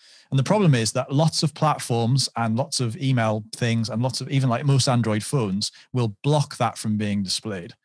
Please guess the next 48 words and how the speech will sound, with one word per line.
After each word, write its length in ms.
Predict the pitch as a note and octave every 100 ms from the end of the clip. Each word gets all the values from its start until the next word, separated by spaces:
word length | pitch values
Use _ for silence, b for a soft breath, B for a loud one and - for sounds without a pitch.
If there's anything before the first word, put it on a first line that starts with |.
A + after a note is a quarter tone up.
| b b -
And 120 | B2
so 220 | C#3 C3+ -
if 160 | C3 C#3
your 360 | D3+ E3 E3+ E3
email 240 | D3 D#3+
platform 480 | D#3 E3 - F3+ D#3+
can't 260 | - C3 C3+
see 140 | C3+
that 180 | A#2 -
pixel 320 | A#2+ - C3+
being 220 | C#3 C3+
fired, 420 | B2+ B2+ B2+ E3+ - _ _ _ _ _ _ -
it 140 | C3 -
doesn't 260 | C3+ C#3+
report 340 | C3 - C3 B2+
back 220 | A#2 -
to 340 | - A2 F#2+ - A2
ActiveCampaign 680 | G#2+ G#2 G#2+ G2+ A2 G#2
or 60 | F#2+
ConvertKit 460 | G#2+ G2 A2 -
or 60 | -
whatever 380 | G#2+ B2 G2+ G2
that 80 | A2+
that's 200 | A2 G2+
happened. 320 | G2+ - F#2 - B B B
And 140 | B2 C3+
therefore, 420 | D3+ D3 C3 C3
if 140 | C3 B2
you, 160 | C#3 -
uh, 80 | C#3 C3+
most 240 | C#3+ D#3 D#3
Android 320 | C#3+ C3 B2+
phones 300 | B2+ B2 A#2+
block 260 | B2+ A#2
it. 120 | A#2 -
So 100 | A#2
think 140 | B2+
about 160 | A#2+ A#2
how 100 | B2
many 160 | A#2+
people 220 | A2 A2
you 60 | A#2
know 100 | A2+
who've 160 | G#2+ G#2
got 140 | -
an 60 | A2
Android 320 | G#2+ G#2 G#2
phone. 420 | - G#2+ G#2